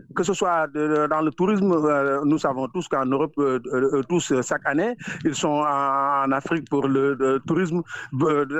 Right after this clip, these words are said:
l'aquaculture, effectivement, se développe de, de bien actuellement dans surtout des pays, euh,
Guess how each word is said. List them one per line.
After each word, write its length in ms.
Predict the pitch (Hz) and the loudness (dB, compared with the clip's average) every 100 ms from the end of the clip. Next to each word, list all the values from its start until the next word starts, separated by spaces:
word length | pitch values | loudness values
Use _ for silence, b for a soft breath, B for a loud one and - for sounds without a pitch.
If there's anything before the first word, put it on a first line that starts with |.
| 151 | 0
l'aquaculture, 640 | 160 165 151 160 147 151 | 0 0 -4 -4 -2 -2
effectivement, 560 | 170 170 147 160 151 131 | -2 -4 -2 0 0 0
se 120 | - | -2
développe 460 | 143 143 160 151 - | -4 -2 0 -2 0
de, 320 | 147 131 139 | 0 2 0
de 180 | 135 139 | 2 -2
bien 320 | 117 240 247 | 0 0 2
actuellement 500 | 190 - 180 165 147 123 | -2 0 -2 0 -4 -2
dans 180 | 151 151 | -2 -2
surtout 420 | 202 160 180 147 B B 147 | -4 -4 -4 -4 B B -2
des 260 | 151 160 | 2 2
pays, 440 | 147 185 175 139 120 139 | 0 -2 -2 -2 0 2
euh, 280 | 143 139 | 2 2